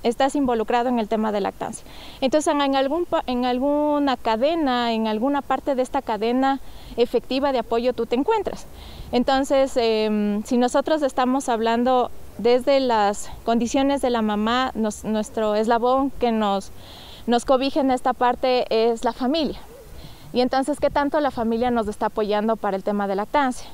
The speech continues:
Cuando yo voy al establecimiento de salud, están los profesionales de la salud ahí acompañándome. ¿Qué tanto me están asesorando? ¿Qué bien me están asesorando o qué mal?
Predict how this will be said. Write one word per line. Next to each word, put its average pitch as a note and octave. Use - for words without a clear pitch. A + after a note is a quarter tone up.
Cuando B3
yo D4
voy D#4
al C4+
establecimiento B3
de B3+
salud, C4
están A3+
los A#3
profesionales A3+
de G#3+
la F#3+
salud F#3+
ahí A#2+
acompañándome. A3
¿Qué F4
tanto G#4
me D#4+
están C4+
asesorando? A#3
¿Qué E4
bien F#4
me F4+
están D4+
asesorando C#4+
o A#3+
qué D#4
mal? E4